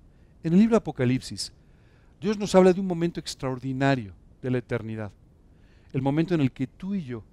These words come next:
vamos a llegar a un juicio. ¿Sí? La Biblia dice que los cielos y la tierra van a pasar, van a ser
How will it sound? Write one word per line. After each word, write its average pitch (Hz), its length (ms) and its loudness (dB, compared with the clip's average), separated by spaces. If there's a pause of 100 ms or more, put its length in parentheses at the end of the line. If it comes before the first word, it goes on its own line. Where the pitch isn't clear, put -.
(640)
vamos 175 260 0
a 151 60 6
llegar 127 360 2 (440)
a 165 80 0
un 180 60 0
juicio. - 360 -8 (3250)
¿Sí? 185 180 -8 (1500)
La 139 100 -2
Biblia 143 180 10
dice 135 200 2
que 123 180 2 (360)
los 131 140 -6
cielos 151 260 2
y 139 40 2
la 127 100 4
tierra 135 240 4
van 123 100 6
a 123 100 -6
pasar, 165 400 0 (220)
van 131 140 -6
a - 20 -8
ser 139 240 2